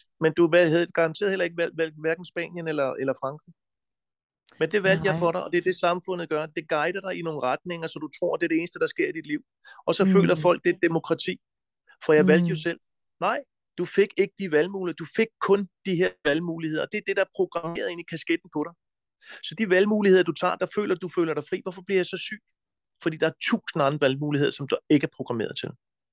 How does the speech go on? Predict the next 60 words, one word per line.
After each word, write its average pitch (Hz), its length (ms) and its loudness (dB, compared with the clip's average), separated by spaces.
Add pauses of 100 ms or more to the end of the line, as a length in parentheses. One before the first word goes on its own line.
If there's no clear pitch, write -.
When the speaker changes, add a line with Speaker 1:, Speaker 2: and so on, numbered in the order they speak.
Speaker 1:
Og - 80 4
der 120 60 4
er - 40 0 (120)
ingen 165 220 4
af 123 100 2
dem, 131 100 -8
der 120 80 -2
drejer 110 280 -2
sig - 160 -4
om, - 80 -6 (300)
hvad 110 120 -6
gør 113 140 -4
dig 107 220 -6
glad? 98 180 -4 (920)
Speaker 2:
Mm. 156 640 -2 (420)
Speaker 1:
Og 123 120 4
det 151 60 6
er 143 40 6
den 196 260 0
Speaker 2:
Ja. 170 140 0
Speaker 1:
fælde, 185 240 2
de 185 120 -12
fleste 175 300 -2
mennesker, 165 340 -4
de 170 100 -8
ryger 160 300 4
i. - 200 -2 (300)
Det 151 60 -2
er, 156 40 0
at 151 80 -4
de 165 60 -12 (100)
føler, 247 240 0
at 202 60 -10
de 190 80 -2
har 180 140 -4
et 175 80 -8
valg. 208 180 -2 (720)
Du 180 80 -4
kan 185 140 -4
jo 175 60 0
tage 165 300 -4
den 226 140 0
uddannelse 185 400 -6
eller 175 120 -4
den 233 220 -6
uddannelse. 165 460 -8 (540)
Der - 20 -20
er - 40 -4
ikke 135 120 -4
nogen, 170 120 -8
der 151 40 -14
siger 165 180 -2
til - 100 -2
dig, 160 60 -2
at 151 40 -20
du 160 60 -2
kan 151 100 -4
lade 139 100 -2
være. 147 120 -8 (1160)
Speaker 2:
Mm. 175 640 -2